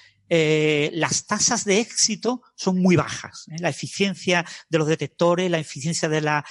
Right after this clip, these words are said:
de la, eh, interferencia, etcétera, pues pueden rondar el cinco por ciento. Es decir,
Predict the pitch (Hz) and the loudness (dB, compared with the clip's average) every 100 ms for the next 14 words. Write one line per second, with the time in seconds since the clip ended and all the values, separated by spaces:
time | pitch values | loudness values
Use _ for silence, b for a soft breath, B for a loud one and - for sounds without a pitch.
0 | B B 147 147 156 151 147 151 - 147 | B B -2 0 2 2 2 0 -4 -4
1 | 147 156 143 147 - 165 170 175 - 170 | -2 -4 -4 -4 -2 -2 0 -4 -2 -2
2 | 190 214 B B - 139 147 160 151 156 | 0 -2 B B -14 -10 -2 -2 0 -2
3 | 151 151 165 160 131 - 135 110 - _ | -2 -2 -4 -4 -2 -2 -2 -4 -18 _
4 | _ _ - 139 - | _ _ -10 -8 -8